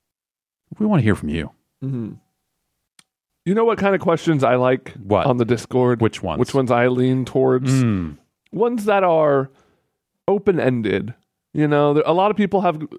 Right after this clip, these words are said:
Speaker 2: questions that I feel like you could answer in one word.
Speaker 1: Oh,
Speaker 2: And
Speaker 1: sure,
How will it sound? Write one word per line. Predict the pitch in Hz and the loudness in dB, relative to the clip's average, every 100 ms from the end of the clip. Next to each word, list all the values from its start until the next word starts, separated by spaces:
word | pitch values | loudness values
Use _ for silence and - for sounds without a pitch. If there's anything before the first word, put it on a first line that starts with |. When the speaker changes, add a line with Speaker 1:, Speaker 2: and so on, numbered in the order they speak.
| - | -4
Speaker 2:
questions | - 143 - 131 120 | -2 -2 0 0 2
that | 123 | 2
I | 120 | 2
feel | 143 | 2
like | 123 117 | 2 2
you | 127 131 | 0 -2
could | 139 | -2
answer | 117 117 113 101 | -6 -6 -8 -6
in | 104 | -2
one | 98 101 | -2 0
word. | 117 92 - - _ - | -2 -4 -6 -10 _ 0
Speaker 1:
Oh, | |
Speaker 2:
And | |
Speaker 1:
sure, | 156 | 2